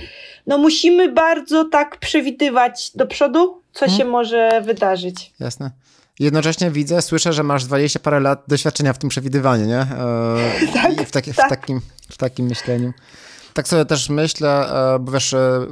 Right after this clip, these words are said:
Speaker 2: opowiadasz teraz o cukrzycy, z tego, co słyszę, bardzo otwarcie opowiadasz też o, o bulimii, o terapii, o wszystkich, e, tamtych wyzwaniach wcześniejszych, e, regulacji emocji.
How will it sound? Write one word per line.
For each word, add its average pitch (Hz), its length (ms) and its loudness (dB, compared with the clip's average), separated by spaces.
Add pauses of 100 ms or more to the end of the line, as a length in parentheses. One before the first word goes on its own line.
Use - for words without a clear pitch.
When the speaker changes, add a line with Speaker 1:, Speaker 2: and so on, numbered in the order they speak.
(100)
Speaker 2:
opowiadasz 135 380 0
teraz 131 200 -4
o 127 80 -2
cukrzycy, 135 600 -2 (440)
z - 120 -12
tego, 120 240 -2
co 117 120 -6
słyszę, - 200 -4
bardzo 117 220 2
otwarcie 123 340 -2
opowiadasz 117 280 0
też 117 220 -4
o, 120 300 0 (400)
o 127 80 -2
bulimii, 123 480 2
o 117 60 2
terapii, 127 500 2
o 120 60 4
wszystkich, - 460 -8
e, 123 180 2 (140)
tamtych 127 300 -2
wyzwaniach 120 320 -2
wcześniejszych, 123 680 -4
e, 113 120 2
regulacji 123 420 0
emocji. 135 480 -2